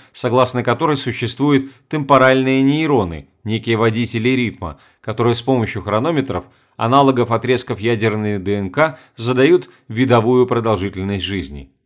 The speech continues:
Мы — это наш мозг. Можно говорить, что когда учёный изучает людей, их жизнедеятельность, наш мозг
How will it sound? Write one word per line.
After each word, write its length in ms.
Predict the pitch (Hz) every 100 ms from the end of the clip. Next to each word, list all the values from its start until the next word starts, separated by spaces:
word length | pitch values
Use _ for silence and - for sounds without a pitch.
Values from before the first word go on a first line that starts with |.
| _ _ _
Мы — 300 | 110 160 190 - _ _ _
это 240 | - 180 170
наш 380 | 151 107 107 123
мозг. 420 | 135 135 - - _ _ _ _ _
Можно 260 | 156 156 156
говорить, 380 | 143 147 156
что 180 | 120 -
когда 300 | 120 117 127
учёный 400 | 127 131 139 117
изучает 400 | 101 110 123 110
людей, 480 | 104 101 127 107 - - _
их 140 | 120
жизнедеятельность, 1000 | 104 120 117 117 120 139 - 101 87 - _ _
наш 220 | 139 143
мозг 340 | 135 147 139